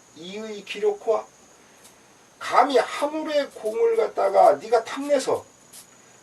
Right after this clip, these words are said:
네 힘으로 했다고 지금 그렇게 주장하는 거야? 뭐 이제 그런 말이에요. 저는 뭐 별로 한 것도 없이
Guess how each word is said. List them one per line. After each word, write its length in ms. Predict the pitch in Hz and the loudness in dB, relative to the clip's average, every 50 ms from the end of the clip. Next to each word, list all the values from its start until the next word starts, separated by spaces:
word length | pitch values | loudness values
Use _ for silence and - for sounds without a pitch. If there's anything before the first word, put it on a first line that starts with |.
| _ 113 120 | _ -16 -6
네 120 | 180 262 | 0 0
힘으로 400 | 277 269 269 254 262 269 226 226 | 0 0 0 -4 -2 -2 -2 -2
했다고 420 | 220 233 - - - 240 220 196 - | -4 -4 -2 0 2 2 2 2 0
지금 340 | - 175 175 202 165 131 - - _ _ _ - - | -2 -6 -6 -6 -8 -8 -12 -18 _ _ _ -20 -18
그렇게 460 | - - 180 185 - 220 208 - - | -12 -12 -10 -8 -2 -2 -2 -2 -2
주장하는 520 | - - - - 208 214 226 226 233 226 226 | -10 -10 0 0 0 2 2 -2 -4 0 0
거야? 240 | 226 233 254 269 - _ _ | 0 0 0 -4 -10 _ _
뭐 140 | 175 175 185 | -4 -4 -4
이제 140 | 185 170 - | -2 -2 -6
그런 720 | - 170 175 208 247 240 226 190 151 131 117 107 104 101 | 2 4 4 6 6 6 4 4 -2 -10 -10 -12 -12 -10
말이에요. 340 | 98 - - 82 78 - - _ _ _ _ _ _ _ - - - - - - - - - - _ - | -10 -10 -10 -10 -14 -14 -16 _ _ _ _ _ _ _ -20 -20 -20 -20 -20 -20 -20 -20 -20 -20 _ -12
저는 360 | - - 160 202 226 247 220 | -2 4 4 4 4 4 2
뭐 200 | 202 202 180 - | 2 2 2 2
별로 280 | - 196 226 - 185 165 | 2 0 0 2 2 -2
한 200 | - - 220 240 | -2 -2 -6 -4
것도 280 | 247 233 - 160 139 123 | -4 -4 -2 0 0 0
없이 680 | 120 - - - 120 110 104 104 113 123 113 95 - | -2 -4 -8 -8 -8 -10 -10 -8 -6 -4 -4 -6 -6